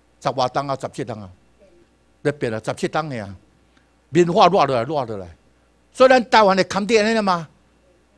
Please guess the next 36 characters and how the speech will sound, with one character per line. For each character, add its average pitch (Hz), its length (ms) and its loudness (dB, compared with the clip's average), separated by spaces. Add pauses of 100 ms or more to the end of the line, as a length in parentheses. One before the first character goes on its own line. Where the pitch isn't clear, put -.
(120)
啊， 190 100 4
其 196 80 2
实 196 80 10
好 285 220 12
甲 226 100 10
在 208 140 6
安 208 180 8
怎 247 160 8
呢？ 208 200 6 (680)
好 262 120 12
甲 294 120 12
在 214 140 8
咱 262 180 8
香 226 280 8
港 262 180 6
的 226 120 4 (380)
情 233 160 8
形 196 180 10
无 220 140 12
共， 185 300 6 (680)
咱 254 160 10
就 254 120 10
美 311 160 10
国 277 120 12
是 208 140 2
在 254 180 8
占 285 240 8
领 285 140 6
国 247 180 8
的 226 80 8
时 214 140 0
阵， 214 180 8 (480)
所 220 220 4
以 214 60 4
我 190 200 4
讲， 156 240 2